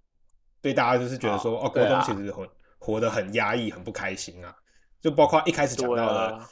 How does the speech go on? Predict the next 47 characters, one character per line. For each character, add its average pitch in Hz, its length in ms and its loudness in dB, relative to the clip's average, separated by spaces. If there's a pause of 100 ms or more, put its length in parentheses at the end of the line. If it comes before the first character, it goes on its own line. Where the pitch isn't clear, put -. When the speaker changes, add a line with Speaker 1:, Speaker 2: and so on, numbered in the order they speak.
Speaker 1:
你 160 140 0
整 147 180 2
洁 123 100 -2
秩 165 180 0
序 143 140 0
都 131 100 2
要 123 120 2
管， 101 260 -6
你 117 300 -12
没 147 200 -4
有 156 140 0
得 127 200 2
名， 127 120 -4
没 127 100 0
有 123 140 0
垃 127 120 4
圾 139 180 0
桶， - 140 -10 (220)
然 107 120 -12
后 127 60 -4
到 143 140 -2
后 151 160 2
面 143 240 -4 (300)
你 131 80 -6
每 120 120 0
个 104 80 -2
体 107 140 -6
育 113 100 -2
竞 113 160 -6
赛 110 160 -4
都 107 160 -6
要 104 320 -4 (540)
很 - 180 -6
努 107 120 -4
力、 113 120 -2
很 101 120 -4
认 104 180 -8
真， 104 160 -8
做 117 120 -4
到 107 100 -2
一 120 60 -4
百 98 180 -6
分， 101 340 -6
全 110 220 -10
心 104 160 -8
全 101 240 -6
意。 110 160 -8